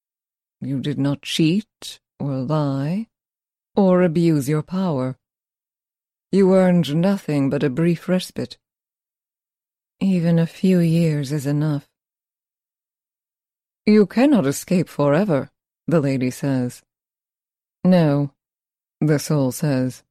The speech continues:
"It doesn't matter. Just don't send me where Lei went." "Child, he is not here. He was a virtuous man, and he has earned a stay in the southern paradise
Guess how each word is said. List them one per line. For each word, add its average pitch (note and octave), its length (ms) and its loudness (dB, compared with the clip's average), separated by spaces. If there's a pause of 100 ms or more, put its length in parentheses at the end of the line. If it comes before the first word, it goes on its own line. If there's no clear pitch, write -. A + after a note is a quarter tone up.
(1200)
"It F#3 120 2
doesn't F3 360 0
matter. D#3+ 500 2 (1000)
Just F#3 340 0
don't F#3 300 2
send E3+ 320 2
me D#3+ 100 0
where D#3 200 0
Lei E3 200 2
went." D3 440 -4 (1300)
"Child, F3 560 -2
he E3 160 -2
is C#3 120 -2
not E3 220 0
here. D#3 440 -2 (600)
He G3+ 120 4
was E3+ 180 2
a E3+ 80 2
virtuous D#3 540 -2
man, E3+ 400 0
and D3+ 200 0
he D#3+ 140 0
has D#3+ 200 -4
earned D#3+ 240 0
a D3+ 40 -2
stay G#3 440 -4
in C#3 120 0
the C#3 80 0
southern D3+ 440 -2
paradise C#3+ 840 -8